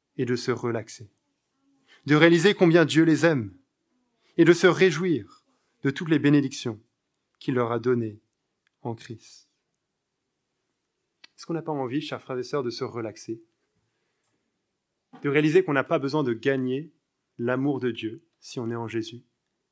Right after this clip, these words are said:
mais qu'on l'a déjà, qu'il nous aime déjà et qu'il n'y a rien qu'on puisse faire de plus pour que Dieu nous aime plus ? Pour se relaxer, on a besoin, comme on le dit parfois, de se prêcher l'Évangile à nous-mêmes.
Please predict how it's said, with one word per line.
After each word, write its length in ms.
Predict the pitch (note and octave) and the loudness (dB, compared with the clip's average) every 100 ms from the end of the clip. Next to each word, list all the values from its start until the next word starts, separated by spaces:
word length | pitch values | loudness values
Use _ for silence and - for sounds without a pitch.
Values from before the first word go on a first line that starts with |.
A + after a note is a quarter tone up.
| _ _ | _ _
mais 100 | A2 | -16
qu'on 140 | - A#2 | -10 -6
l'a 140 | A#2 | -6
déjà, 400 | A2+ A#2 G#2+ A2+ _ _ _ _ _ _ _ _ _ | -4 -6 -8 -18 _ _ _ _ _ _ _ _ _
qu'il 120 | - | -6
nous 160 | C#3+ B2+ | -4 -2
aime 180 | C3 B2+ | -2 0
déjà 380 | C3+ B2 B2+ D3 | -2 -2 -4 -4
et 40 | |
qu'il 120 | D3 | -2
n'y 20 | |
a 40 | C3 | 0
rien 200 | C#3+ E3 | 2 0
qu'on 120 | D3+ | -2
puisse 200 | E3 D3+ | -8 -4
faire 160 | D#3+ C#3 | 0 0
de 80 | |
plus 400 | C#3 - D#3+ F3+ | -2 -6 -6 -6
pour 140 | - D#3+ | -8 -4
que 100 | D#3 | -2
Dieu 140 | D3+ | 2
nous 160 | D#3 D3 | 2 2
aime 140 | D3 | 0
plus ? 580 | D3 D3+ F3 - - _ _ _ _ _ _ _ _ _ _ _ _ _ _ | -2 -8 -8 -14 -20 _ _ _ _ _ _ _ _ _ _ _ _ _ _
Pour 120 | - | -12
se 100 | - | -6
relaxer, 440 | C#3 D3+ C#3+ - | -2 0 0 0
on 120 | F3 C#3+ | 0 0
a 80 | |
besoin, 340 | C#3+ D3 C#3+ E3+ | 0 -2 -4 -6
comme 180 | C3 C3 | -6 -6
on 60 | |
le 60 | C3 | -6
dit 120 | D3 | -6
parfois, 380 | D3 A#2+ - D#3 | -4 -4 -2 -4
de 80 | B2 | -4
se 160 | - B2 _ _ | -6 -10 _ _
prêcher 420 | - - E3+ - D3+ | -12 -4 -4 -2 -4
l'Évangile 580 | C#3+ C#3 B2+ A#2 G#2+ G#2 _ _ _ _ | -4 -8 -10 -12 -14 -16 _ _ _ _
à 120 | - A#2 | -14 -10
nous-mêmes. 360 | A#2+ A2+ G2+ | -10 -12 -16